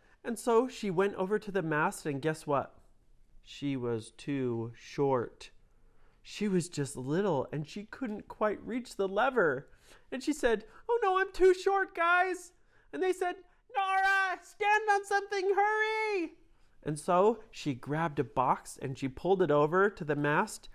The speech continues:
and she climbed up on top of it, and she could reach the lever. And she pulled the lever,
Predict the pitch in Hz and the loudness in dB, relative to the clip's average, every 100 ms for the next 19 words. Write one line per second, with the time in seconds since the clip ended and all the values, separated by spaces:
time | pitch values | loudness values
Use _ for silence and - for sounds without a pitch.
0 | - - - 180 233 226 - 196 214 220 | -20 -10 -4 -2 -4 -4 2 2 4 4
1 | 220 208 208 208 202 208 240 - - 202 | 4 2 4 4 4 4 4 4 0 -2
2 | - 302 269 208 202 311 320 311 262 320 | 0 0 4 4 6 4 4 2 8 8
3 | 302 180 135 - - - - 240 233 240 | 8 6 2 -4 -20 -18 4 4 4 0
4 | 202 - - 320 339 240 214 247 269 349 | -2 -2 0 2 4 4 6 6 6 2
5 | 349 | 0